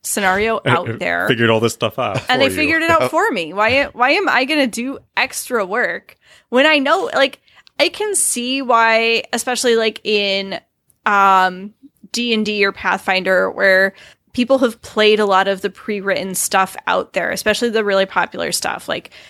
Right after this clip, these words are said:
Speaker 1: everyone has played Rise of the Rune Lords or whatever it is. They all know it. They know the story. They know the N P Cs. I want something new. Um, you,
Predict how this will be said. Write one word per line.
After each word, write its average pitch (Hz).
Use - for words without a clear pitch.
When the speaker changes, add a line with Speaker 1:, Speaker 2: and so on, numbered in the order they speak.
Speaker 1:
everyone 233
has 208
played 190
Rise 202
of 202
the 196
Rune 180
Lords 135
or 202
whatever 196
it 175
is. -
They 214
all 233
know 208
it. 196
They 202
know 220
the 226
story. 196
They 190
know 220
the 233
N 214
P 220
Cs. 190
I 226
want 226
something 202
new. 190
Um, 185
you, 277